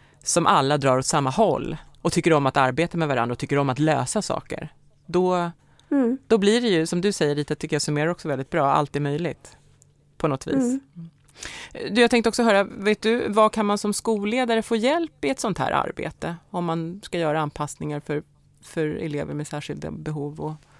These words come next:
Speaker 1: står inför en sån, inför en sån utmaning?
Speaker 2: Alltså, ett stort stöd för mig, eller stöd, eller vad jag kan kalla det för, alltså det är vårt elevhälsoteam där vi har, eh,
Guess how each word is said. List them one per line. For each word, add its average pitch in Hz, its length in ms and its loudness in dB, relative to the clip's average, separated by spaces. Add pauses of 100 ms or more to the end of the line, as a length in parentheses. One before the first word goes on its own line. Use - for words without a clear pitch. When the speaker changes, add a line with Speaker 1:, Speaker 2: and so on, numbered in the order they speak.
(260)
Speaker 1:
står 147 240 0
inför 147 180 -4
en 147 80 0
sån, 139 320 -4 (300)
inför 151 240 -6
en 147 60 -4
sån 143 180 -8
utmaning? 139 460 -6 (2500)
Speaker 2:
Alltså, 196 580 2 (120)
ett 208 180 0
stort 220 460 -2
stöd 185 420 2
för - 140 -4
mig, 202 680 2 (460)
eller 180 160 2
stöd, 175 560 0
eller 165 240 -2 (420)
vad 180 220 -4
jag 180 120 -4
kan 175 140 -4
kalla 175 380 -2
det 202 100 -2
för, 190 200 -2
alltså 185 260 0
det 180 140 0
är 208 120 4
vårt 160 440 0
elevhälsoteam 170 920 0
där 175 200 -2
vi 175 120 -4
har, 175 440 0
eh, 170 280 0